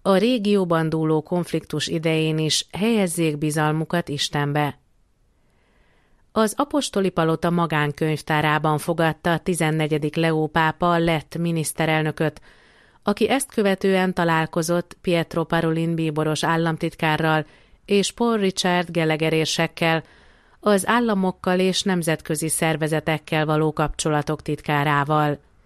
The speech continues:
A szívélyes hangú megbeszélések során a felek örömmel nyugtázták a Szent Szék és a Lett Köztársaság között fennálló jó kapcsolatokat.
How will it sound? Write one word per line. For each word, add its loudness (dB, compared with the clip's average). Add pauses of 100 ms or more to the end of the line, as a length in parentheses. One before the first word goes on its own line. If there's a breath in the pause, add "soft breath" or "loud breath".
(760 soft breath)
A 2
szívélyes 0
hangú -2
megbeszélések -2
során -2
a -2
felek -2
örömmel -2
nyugtázták -2
a 0
Szent -4
Szék -4
és -4
a 0
Lett -2
Köztársaság -2
között -6
fennálló -2
jó -2
kapcsolatokat. -4